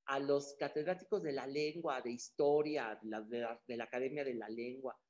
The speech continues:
así a sabios, ¿no? Este, pues ahorita no me acuerdo quién estaba, este, pero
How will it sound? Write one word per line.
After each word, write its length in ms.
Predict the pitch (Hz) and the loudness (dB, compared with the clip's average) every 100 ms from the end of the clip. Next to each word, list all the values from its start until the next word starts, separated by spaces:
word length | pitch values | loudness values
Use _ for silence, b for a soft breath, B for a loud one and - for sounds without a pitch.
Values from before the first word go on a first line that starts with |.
| _ _ | _ _
así 280 | - - 190 | -8 0 2
a 100 | 196 | 4
sabios, 440 | 202 202 185 139 | 2 2 2 -2
¿no? 300 | 139 196 294 - | -2 -4 -4 -8
Este, 640 | - - - 117 113 - _ _ _ _ _ | -12 -12 -8 -6 -6 -12 _ _ _ _ _
pues 120 | 131 | -10
ahorita 200 | 151 147 | -8 -8
no 100 | 151 | -6
me 100 | 143 | -6
acuerdo 360 | 135 139 131 127 | -6 -4 -6 -8
quién 320 | - 151 151 | -8 -8 -8
estaba, 420 | 135 _ 131 120 - - | -12 _ -10 -8 -10 -12
este, 560 | 127 - _ 117 113 - | -12 -12 _ -10 -8 -6
pero 380 | 123 123 117 | -2 -2 -4